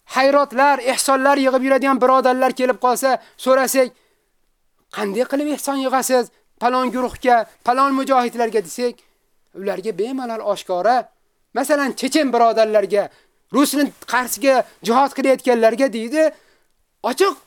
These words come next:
oshkora ular o'zi kelib pul beradi deydi. "Rusni shu sindirishga bizni adovatimiz bor, shularni sindiringlar", deb.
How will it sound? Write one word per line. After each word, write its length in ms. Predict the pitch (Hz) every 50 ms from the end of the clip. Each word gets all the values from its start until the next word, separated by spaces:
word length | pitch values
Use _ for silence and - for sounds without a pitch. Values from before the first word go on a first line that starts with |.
| _ -
oshkora 520 | 240 254 - - - 262 254 247 247 233 202 - _ _ _ _ _ -
ular 240 | 208 - 233 254 247
o'zi 300 | 370 208 190 185 190 254
kelib 240 | - 330 392 403 349
pul 160 | - 302 311 302
beradi 300 | 277 254 233 202 170 139 123
deydi. 180 | 123 117 110 110 _ _ _ _ _ _ _ _ _ _ _ _ _ _ _ _ _ _
"Rusni 340 | 151 196 262 269 254 254 262
shu 120 | - - 185
sindirishga 540 | - - 262 240 - 254 - - - 233 214 196
bizni 200 | 220 220 240 220
adovatimiz 600 | 202 226 208 226 220 220 220 220 214 214 208 185
bor, 140 | 190 202 190
shularni 380 | - - 208 220 208 196 190
sindiringlar", 600 | 175 - 208 208 196 190 196 185 175 170 160 147
deb. 160 | 135 135 110